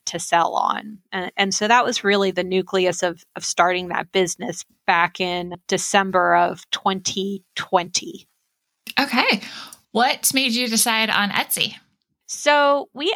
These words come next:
Speaker 1: actually didn't move to Etsy until August of last year.
Speaker 2: Oh.
Speaker 1: We tried to run our own website based off of WooCommerce and a WordPress site. And Deacon is a U I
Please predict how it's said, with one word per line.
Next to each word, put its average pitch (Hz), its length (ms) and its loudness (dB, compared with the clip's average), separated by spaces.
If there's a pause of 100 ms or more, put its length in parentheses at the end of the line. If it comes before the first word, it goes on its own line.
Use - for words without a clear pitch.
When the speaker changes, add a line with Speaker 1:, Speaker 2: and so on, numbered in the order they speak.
Speaker 1:
actually 302 560 0
didn't 254 360 0
move 208 260 0
to - 120 -4
Etsy 190 400 0
until 190 400 -6
August 202 560 4
of 170 120 -2
last 170 380 -2
year. - 180 -2
Speaker 2:
Oh. 202 260 0
Speaker 1:
We 226 260 -2
tried 196 540 2
to 190 320 -6
run 185 360 0
our 180 440 2
own 202 420 2
website 180 800 0
based 190 300 2
off 180 220 4
of 175 180 0
WooCommerce 180 1160 2
and 185 140 -2
a 180 40 0
WordPress 175 640 0
site. 180 640 0
And 196 560 -2 (680)
Deacon 240 360 2
is 196 460 2 (120)
a 180 600 -2
U 196 320 2
I 180 460 2